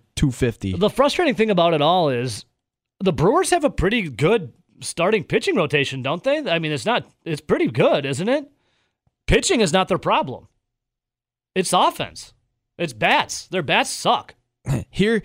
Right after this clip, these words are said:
Speaker 1: here are the David Stearns acquisitions from this offseason. Brock Holt batted a hundred, D F A'd. Logan Morrison batted one twenty, D F A'd. Ryan Healy batted one sixty-seven. I don't even know where he's at anymore. Haven't been
Speaker 2: Healy?
Speaker 1: following him too closely.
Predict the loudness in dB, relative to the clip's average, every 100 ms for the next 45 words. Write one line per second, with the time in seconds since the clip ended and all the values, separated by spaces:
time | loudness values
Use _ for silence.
0 | -6 -4 0 0 0 -2 -2 -2 -2 -2
1 | -6 -4 -2 0 0 0 0 -2 -2 -2
2 | -4 -4 -2 -2 0 0 -2 -2 -6 -6
3 | -6 -10 -12 -4 -2 0 0 0 0 -2
4 | 0 0 0 0 0 -2 -4 -2 -2 0
5 | -2 -2 -4 -10 _ _ _ -2 0 2
6 | 0 0 -2 -2 0 0 -2 -4 -4 -2
7 | -2 -2 -4 -8 -4 0 0 0 -2 -2
8 | -6 -12 _ _ _ _ _ _ _ -2
9 | 0 2 2 2 2 0 -2 -6 _ 0
10 | 0 0 0 -2 0 -4 -2 -2 0 0
11 | -2 -8 -12 _ _ _ _ _ _ -4
12 | 0 0 0 0 0 0 -2 -2 -2 -4
13 | -6 -4 -2 0 0 0 0 0 0 0
14 | 0 -2 0 -4 0 -2 -2 -4 -4